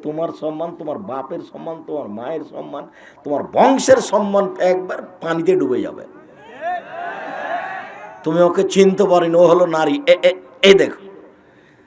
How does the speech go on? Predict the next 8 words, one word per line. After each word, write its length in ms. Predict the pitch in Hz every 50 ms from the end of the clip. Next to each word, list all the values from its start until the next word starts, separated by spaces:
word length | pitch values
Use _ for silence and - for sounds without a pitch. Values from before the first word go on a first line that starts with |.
| _ _ _ _ -
বাক্য 360 | 117 160 180 185 - - 208
উল্টে 380 | 208 202 202 208 180 - 240 233
দিয়ে 140 | 196 220 220
বলছে, 260 | 220 233 214 - 240 -
"এ, 300 | 240 254 - - 254 277
এই 160 | 302 330 302
যে 260 | - - 277 262 247
আপনার 460 | 220 196 202 196 - - 202 202 190